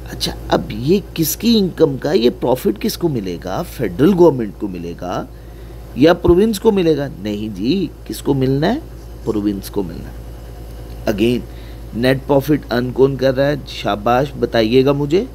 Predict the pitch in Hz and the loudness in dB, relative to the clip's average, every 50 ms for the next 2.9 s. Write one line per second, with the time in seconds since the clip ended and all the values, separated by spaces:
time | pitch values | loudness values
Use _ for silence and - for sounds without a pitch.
0 | - - - - - - - 123 120 120 110 101 107 101 90 76 - - - - | -16 -18 -18 -16 -12 -2 0 0 0 0 0 -4 -4 -4 -4 -6 -10 -14 -8 -2
1 | - 165 180 180 160 123 - - - - - - - - 104 110 123 120 - 131 | -2 0 2 2 0 0 -2 -6 -10 -12 -12 -14 -12 -6 -2 -2 -2 0 2 2
2 | 135 131 156 151 156 - 147 - - 185 175 165 170 190 214 - - - | 2 4 2 0 0 0 -4 0 4 6 6 6 4 2 -2 -4 -10 -16